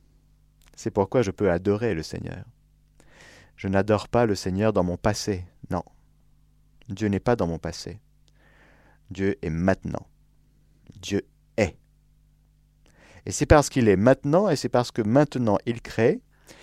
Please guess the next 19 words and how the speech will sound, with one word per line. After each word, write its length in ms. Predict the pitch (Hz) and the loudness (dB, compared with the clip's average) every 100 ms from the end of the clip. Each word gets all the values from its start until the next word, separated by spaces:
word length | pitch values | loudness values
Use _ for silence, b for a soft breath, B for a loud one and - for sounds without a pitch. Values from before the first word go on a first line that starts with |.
| b b | b b
et 60 | - | -6
que 120 | 120 | -4
c'est 160 | - | 0
maintenant 460 | 123 151 160 139 127 | 4 4 6 4 4
que 100 | 135 | 2
toute 340 | - 226 220 | -2 0 4
la 140 | 180 165 | 6 6
création 580 | - 165 151 - 160 143 | 8 6 6 2 0 0
sort 540 | - 151 147 143 120 | 2 6 10 10 8
de 140 | 107 | 4
ses 240 | 104 - 92 | -2 0 0
mains, 380 | 85 87 104 107 | 0 2 2 0
de 100 | 95 | -2
sa 180 | 90 | -4
puissance, 760 | - - 87 - 87 87 92 - b b b | -8 -10 -12 -8 -6 -4 -6 -12 b b b
de 60 | |
son 200 | 92 90 | -8 -4
bras 200 | 90 87 | -4 -4
puissant, 640 | 87 - 87 - 101 120 | -6 -10 -12 -8 -6 -6